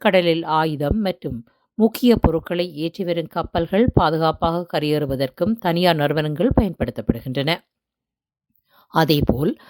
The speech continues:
அரசு சார்பற்ற நிறுவனங்கள் சமாதான படைகளாகவும் தனியார் இராணுவங்களை பயன்படுத்துகின்றனர். கடல், தரை, விமானம், கணினி ஆகிய தளங்களில் தனியார் இராணுவங்கள் இயங்குகின்றன.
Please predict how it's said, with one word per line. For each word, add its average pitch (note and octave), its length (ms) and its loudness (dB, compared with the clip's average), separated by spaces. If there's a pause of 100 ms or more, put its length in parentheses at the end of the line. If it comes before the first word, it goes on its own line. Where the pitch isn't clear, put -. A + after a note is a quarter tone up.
(160)
அரசு G#3 280 2
சார்பற்ற A3+ 520 0
நிறுவனங்கள் D#3 680 -4
சமாதான F#3+ 540 0
படைகளாகவும் D3+ 800 -2
தனியார் F#3+ 460 -6
இராணுவங்களை D#3 580 0
பயன்படுத்துகின்றனர். D3+ 920 0 (500)
கடல், F#3 380 2 (140)
தரை, E3 340 0 (180)
விமானம், D#3 520 -2 (400)
கணினி A#3 400 4
ஆகிய E3+ 360 0
தளங்களில் E3 560 0
தனியார் G#3 460 0
இராணுவங்கள் D#3 600 0
இயங்குகின்றன. C#3+ 680 0